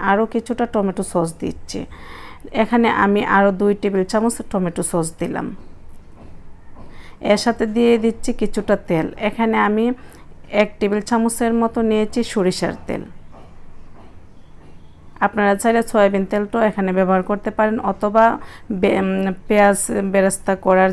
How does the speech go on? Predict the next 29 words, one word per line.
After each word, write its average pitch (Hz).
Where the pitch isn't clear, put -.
যে 196
তেল 196
রয়েছে 190
এই 202
তেলটাও 196
এখানে 180
দিতে 180
পারেন। -
আবারও 214
সব 214
কিছুকে 220
ভালো 185
করে 226
মেখে 165
নিচ্ছি। -
সব 220
কিছু 226
ভালো 196
করে 220
মাখানো 220
হয়ে 196
গেছে। 214
এই 180
যে 180
এভাবে 190
করে 214
আগে 180
দেখে 220
নেবেন 226